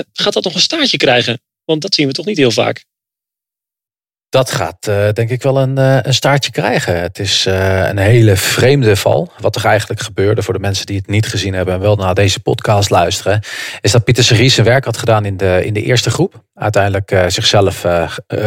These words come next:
Speaker 2: parkeert, bij wijze van spreken. Zich laat, eh, ja, lo-, lossen van de kopgroep. En op dat moment rijdt een ploegleider van Bike Exchange, die rijdt eigenlijk naast de jurywagen. En die geven elkaar wat over.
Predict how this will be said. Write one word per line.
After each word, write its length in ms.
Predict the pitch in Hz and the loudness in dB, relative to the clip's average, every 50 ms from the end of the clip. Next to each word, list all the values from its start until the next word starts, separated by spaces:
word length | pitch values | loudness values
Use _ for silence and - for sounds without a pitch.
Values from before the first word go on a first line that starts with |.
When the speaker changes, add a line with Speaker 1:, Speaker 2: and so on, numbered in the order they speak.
| 104 - _ | -2 -2 _
Speaker 2:
parkeert, 420 | - 107 - - - 110 120 147 | -4 -4 -2 0 0 2 2 2
bij 100 | - 131 | 2 2
wijze 220 | 117 120 120 117 - | 4 4 2 2 0
van 80 | 110 | -2
spreken. 500 | 107 - - 113 110 107 107 - 107 107 | -4 -4 0 0 2 2 2 0 0 -2
Zich 200 | 101 101 101 - | 0 -2 -4 -4
laat, 280 | - 92 90 95 - - | -4 -4 -6 -4 -4 -4
eh, 240 | 92 87 85 82 82 85 - - | -4 -2 -2 -2 -4 -4 -6 -6
ja, 280 | - 104 90 82 82 - | -4 -2 -2 -2 -2 -4
lo-, 280 | - 90 104 104 - - - | -4 0 2 2 2 2 2
lossen 360 | - 117 127 135 - - 113 | 2 4 4 4 4 0 0
van 120 | - 98 | -2 -4
de 80 | 92 107 | -6 -4
kopgroep. 480 | 101 - 143 - - - 98 95 - - - - - - - - - - - - - - - - _ _ _ _ _ _ _ _ | 0 0 0 0 0 -2 -4 -4 -6 -14 -20 -20 -20 -20 -18 -18 -18 -16 -18 -18 -20 -20 -20 -20 _ _ _ _ _ _ _ _
En 260 | - 120 123 123 123 | -2 0 0 0 0
op 160 | - 143 113 | 0 -2 0
dat 180 | 104 127 139 143 | 2 2 2 2
moment 400 | - 139 107 98 98 113 135 - | 0 -2 0 0 -2 -2 -4 -6
rijdt 500 | - - 107 110 113 117 117 110 - - | -6 -6 -2 0 2 2 2 0 -2 -6
een 120 | 117 107 | -8 -6
ploegleider 520 | - - 156 147 127 - 123 110 107 107 95 | -2 0 0 0 2 2 2 2 2 2 0
van 320 | - - 104 101 98 104 - - | -2 -4 -6 -6 -6 -10 -10 -4
Bike 320 | 90 101 98 110 127 - | 0 2 2 2 0 -2
Exchange, 760 | 110 113 - - - - 139 127 123 147 175 - - - - - _ _ _ _ _ - | -4 -6 -6 -6 -4 0 0 2 2 0 -2 -2 -4 -4 -6 -10 _ _ _ _ _ -12
die 240 | 95 107 110 110 104 | -4 0 0 2 2
rijdt 220 | 98 110 113 113 | 4 4 4 4
eigenlijk 320 | 104 107 110 104 101 101 - | 4 2 2 0 -2 -4 -4
naast 440 | 107 104 110 123 139 - - - _ | -2 0 2 2 0 0 -4 -6 _
de 340 | - - 107 107 104 98 - _ | -2 2 4 4 4 2 0 _
jurywagen. 880 | - 113 110 - - 92 101 104 98 90 82 85 87 87 - - - - | -6 -2 0 0 2 2 2 2 2 2 0 0 0 -2 -4 -4 -6 -6
En 200 | - 92 95 98 | -6 -8 -6 -6
die 100 | 107 98 | -4 -2
geven 320 | 101 117 127 127 120 - | 2 4 4 4 4 2
elkaar 400 | - 120 110 - 127 113 110 107 | 2 2 2 2 2 2 4 4
wat 200 | 101 101 101 - | 2 2 2 0
over. 420 | - 117 110 101 95 - 80 - | 0 2 2 2 0 -2 -8 -12